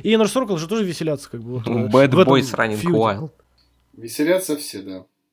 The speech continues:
Speaker 1: Да,
Speaker 3: Кроме
Speaker 1: поэтому все веселятся, кроме Коли, да. И как
Speaker 3: Кроме
Speaker 1: я
Speaker 3: Коли,
Speaker 1: сказал
Speaker 3: да.
Speaker 1: до этого,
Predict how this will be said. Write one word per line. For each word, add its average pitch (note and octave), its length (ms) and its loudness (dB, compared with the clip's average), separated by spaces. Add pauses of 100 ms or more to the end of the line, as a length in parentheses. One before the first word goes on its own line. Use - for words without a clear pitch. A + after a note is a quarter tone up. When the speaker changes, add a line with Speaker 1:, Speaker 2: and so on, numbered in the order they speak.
(800)
Speaker 1:
Да, - 280 -8
Speaker 3:
Кроме F#3+ 180 6
Speaker 1:
поэтому A3+ 360 2
все B3+ 200 -2
веселятся, A#3+ 480 0
кроме G3 320 0
Коли, C#3+ 300 -4
да. B2 220 -8
И - 20 -8
как A#2+ 80 -8
Speaker 3:
Кроме D#3+ 180 0
Speaker 1:
я D3 60 -2
Speaker 3:
Коли, C#3 160 -2
Speaker 1:
сказал D3 140 -4
Speaker 3:
да. A2+ 140 -4 (220)
Speaker 1:
до D3 340 -4
этого, E3 280 -8